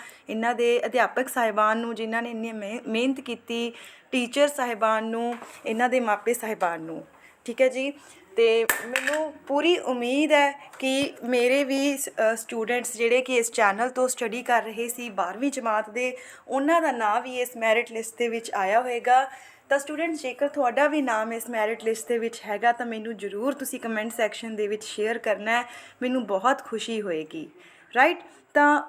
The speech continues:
ਹੁਣ ਮੈਂ ਤੁਹਾਨੂੰ ਦੱਸੂੰਗੀ ਵੀ ਇਸ ਮੈਰਿਟ ਲਿਸਟ ਦੇ ਵਿੱਚ ਤੁਸੀਂ ਆਪਣਾ ਨੇਮ ਹੈ ਜਿਹੜਾ ਉਹ ਕਿਸ ਤਰ੍ਹਾਂ ਫਾਈਂਡ ਆਊਟ ਕਰਨਾ ਹੈ। ਤਾਂ ਬੇਟਾ ਇਸ ਮੈਰਿਟ ਲਿਸਟ ਦਾ ਜਿਹੜਾ ਲਿੰਕ ਹੈਗਾ ਉਹ ਮੈਂ ਕੁਮੈਂਟ ਸੈਕਸ਼ਨ ਦੇ ਵਿੱਚ ਪਿੰਨ ਕਰ ਦੂੰਗੀ। ਮੈਂ ਇੱਕ ਵਾਰ ਫੇਰ ਦੱਸ ਰਹੀ ਹਾਂ,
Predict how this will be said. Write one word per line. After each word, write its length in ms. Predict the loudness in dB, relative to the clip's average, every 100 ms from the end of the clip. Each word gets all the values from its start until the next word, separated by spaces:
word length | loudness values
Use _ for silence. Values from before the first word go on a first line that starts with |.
| 0
ਹੁਣ 180 | 2 4
ਮੈਂ 120 | 2
ਤੁਹਾਨੂੰ 380 | 2 2 2 2
ਦੱਸੂੰਗੀ 480 | 0 0 0 0 0
ਵੀ 100 | -2
ਇਸ 400 | -4 -4 0 6 6 6 -2 -16 -4
ਮੈਰਿਟ 460 | 2 4 4 0
ਲਿਸਟ 300 | -2 -2 -2
ਦੇ 120 | -2 -2
ਵਿੱਚ 220 | -2 -6
ਤੁਸੀਂ 380 | -6 -4 -2 -2
ਆਪਣਾ 320 | -2 -2 -2
ਨੇਮ 440 | -2 -6 0 2
ਹੈ 100 | 2
ਜਿਹੜਾ 440 | 0 0 4 4 4 -6 -2 -2
ਉਹ 60 |
ਕਿਸ 300 | 0 -2 -2
ਤਰ੍ਹਾਂ 360 | 0 2 4 2
ਫਾਈਂਡ 380 | 0 -2 0 0
ਆਊਟ 260 | 0 4 6 4 -2 -4 2
ਕਰਨਾ 320 | 2 2 -6
ਹੈ। 240 | -6 -8 -12 -20 -20 -20 _ _ 4
ਤਾਂ 120 | 4
ਬੇਟਾ 240 | 4 4 2
ਇਸ 400 | 2 -2 -2 2
ਮੈਰਿਟ 380 | 4 4 2
ਲਿਸਟ 280 | -4 -4 0
ਦਾ 120 | 2
ਜਿਹੜਾ 200 | 6 6
ਲਿੰਕ 400 | 6 2 -6 -4
ਹੈਗਾ 360 | -2 0 4 6
ਉਹ 220 | 6 2
ਮੈਂ 280 | 0 0 -2
ਕੁਮੈਂਟ 460 | -2 0 4 4 2
ਸੈਕਸ਼ਨ 520 | 0 0 0 -2 2
ਦੇ 120 | 2
ਵਿੱਚ 240 | 0 -4 -2
ਪਿੰਨ 220 | 0 0 0
ਕਰ 180 | 0
ਦੂੰਗੀ। 380 | 0 -4 -8 -6 -6 -6 -18 -20 -6
ਮੈਂ 100 | -4
ਇੱਕ 120 | -2
ਵਾਰ 140 | -2 0
ਫੇਰ 320 | 0 4 4
ਦੱਸ 320 | 4 4 2
ਰਹੀ 160 | 0 4
ਹਾਂ, 180 | 4